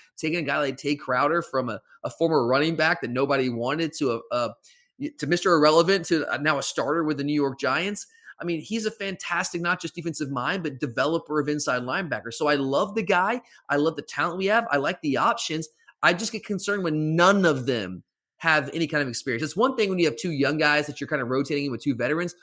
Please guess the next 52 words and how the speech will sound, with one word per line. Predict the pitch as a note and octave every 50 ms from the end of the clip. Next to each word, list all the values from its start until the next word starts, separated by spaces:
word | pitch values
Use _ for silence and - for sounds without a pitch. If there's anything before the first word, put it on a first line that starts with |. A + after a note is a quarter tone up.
| - _ _
We | A#2+ C#3 F3+
don't | D#3 A3+ A#3+ B3 G3
have | C#3+ - F#3+ F#3+ F3+ D3+
that | D#3+ D3+ C3 B2+
luxury | C3+ C3+ - - - A2+ G#2+
this | F#2+ F2+ E2+ - -
year. | C2+ A#1+ - _ _ _ _ _ _ _
That's | - C#3+ D#3+ F#3+ -
concerning | - A3 G#3+ G3 - - G#3+ A3 G#3 F#3
for | -
me, | D3+ C#3+ C3+
especially | C#3 - - - D3 D#3 - - F#3 E3+
when | E3
you | E3 D#3
consider | - D3+ D3+ C#3+ - F3+ F3 E3 D3 C#3 C#3 - - _ _ _ _ _ _ _ _
how | - E3 F3 F3 E3+
important | D#3+ C#3+ - - - E3+ F3 E3 D#3+ D3+
our | C3 D3 C#3+
linebackers | C#3 C3+ C3+ C#3 C#3 C3 B2+ B2+ B2+ B2+ - B2+ B2 A#2 -
were | A2 A2+ B2 B2 B2
for | B2 - A#2+ A#2
us | A2+ A2 -
last | - A2+ A2 G#2+ A#2 - -
year, | B2+ B2+ -
and | D3 D#3 D#3+
also | F#3+ A#3 A#3+ - G#3
the | F3+
fact | C#3 E3 D3 C#3 -
that | D3 C#3
we | C3 E3 F#3
don't | E3+ A3 G3+ E3+
have | E3 F#3 G3 F3+
a | E3+
Jordan | C3+ A#2+ D3+ D3+ D#3 D3+ C3
Davis | C#3+ D3 C#3 C#3 -
protecting | - - C3 A#2 - - C3 D3+ - - A3+ G#3
those | D#3 A#2+ A2+ A2+ -
guys | - A#2+ A2 A#2 A#2 -
up | A2+ - -
front | B2 A2 G#2 -
this | G#2 G#2+ -
year. | A2 E2 - - - - -
Sure, | - - - - G#3+ A#3 A3
we | F#3+ F#3+ F3
have | E3+ E3 D#3 D3+ D3 C#3+ C3 C3 - - _ _
some | - - D3
really | C#3+ D3+ C#3+
good | C#3+ -
players | - - C3 D3+ F3 E3+ C#3 D3
up | B2 -
front, | C#3+ C3+
like, | C3+ A#2+ A#2 -